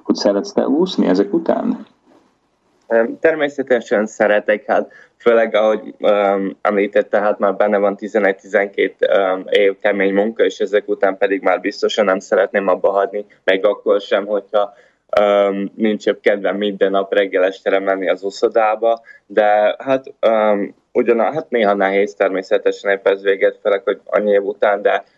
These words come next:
Speaker 2: a-, ugyanakkor évente többször is megvan ennek az eredménye, így nagy verseny után, hogy ennyit dolgozzunk,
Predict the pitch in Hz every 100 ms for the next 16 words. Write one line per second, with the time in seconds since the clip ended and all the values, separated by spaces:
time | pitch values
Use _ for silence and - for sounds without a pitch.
0 | _ - 104 113 110 107 110 104 - 101
1 | - _ _ - 110 101 101 98 107 101
2 | 104 - 110 98 - 107 98 98 98 98
3 | 98 98 92 95 101 101 101 104 101 101
4 | 98 95 - 98 95 92 _ - 104 98
5 | - 98 98 - 104 101 - _ _ 101
6 | 98 98 95 98 95 95 98 95 101 104